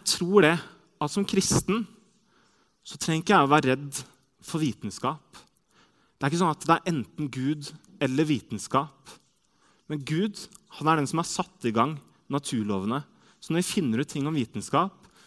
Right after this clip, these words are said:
så finner vi ut noe som Gud har skapt. Ok, eh, vi er fortsatt på sånn treat yourself, og vi stikker på spa.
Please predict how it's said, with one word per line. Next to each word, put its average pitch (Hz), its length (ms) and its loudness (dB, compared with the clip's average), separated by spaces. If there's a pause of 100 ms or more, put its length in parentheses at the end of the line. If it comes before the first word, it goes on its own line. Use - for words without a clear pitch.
så - 180 -4
finner 120 360 -2
vi 139 100 0
ut - 140 -10
noe 110 120 -2
som 139 160 -6
Gud 139 300 -6 (300)
har 160 100 -4
skapt. - 540 -8 (1300)
Ok, 208 220 2
eh, - 1400 -2 (240)
vi 143 80 6
er 156 140 8
fortsatt 147 360 -2
på 135 160 2
sånn 127 200 -2 (180)
treat 131 560 -4
yourself, 117 640 -2
og 135 100 -2
vi 143 80 4
stikker 123 320 -2
på 135 160 0
spa. 101 440 2